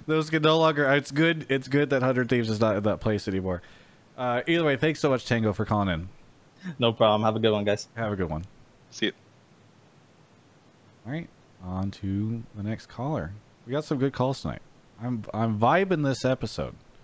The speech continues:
Speaker 1: <clears throat> Voyu one for the eighteen months, a year and a half. Thank you for being a sub for a year and a half. Exogen Chan for ten months, L O L Bulbasaur for fifteen.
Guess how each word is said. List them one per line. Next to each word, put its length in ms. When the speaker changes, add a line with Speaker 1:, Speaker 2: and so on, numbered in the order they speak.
Speaker 1:
<clears throat> 460
Voyu 880
one 460
for 220
the 140
eighteen 360
months, 200
a 60
year 200
and 80
a 40
half. 220
Thank 280
you 120
for 100
being 220
a 40
sub 200
for 120
a 40
year 120
and 80
a 20
half. 200
Exogen 440
Chan 300
for 120
ten 240
months, 320
L 140
O 80
L 60
Bulbasaur 560
for 120
fifteen. 760